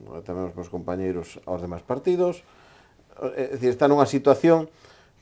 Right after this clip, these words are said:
non é a mellor de, das situacións, eh, cas que se podría atopar, pero a menos mala, e todo indica que, en todo caso, podría lle ir a peor.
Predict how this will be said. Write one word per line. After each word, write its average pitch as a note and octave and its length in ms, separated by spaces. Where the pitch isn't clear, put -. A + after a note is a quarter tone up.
non C3+ 240
é A#2 160
a G2+ 80
mellor G2+ 240
de, F#2 160
das F2+ 160
situacións, F#2+ 640
eh, F2+ 480
cas F2 160
que F2+ 80
se F#2 80
podría G2+ 320
atopar, C#3+ 320
pero G#2 220
a - 20
menos G#2+ 320
mala, C#3+ 320
e C#3+ 160
todo A#2+ 240
indica B2 400
que, - 320
en G#2+ 240
todo C3+ 240
caso, C#3+ 480
podría A2 320
lle G2+ 240
ir F#2+ 80
a F2+ 160
peor. A#2+ 320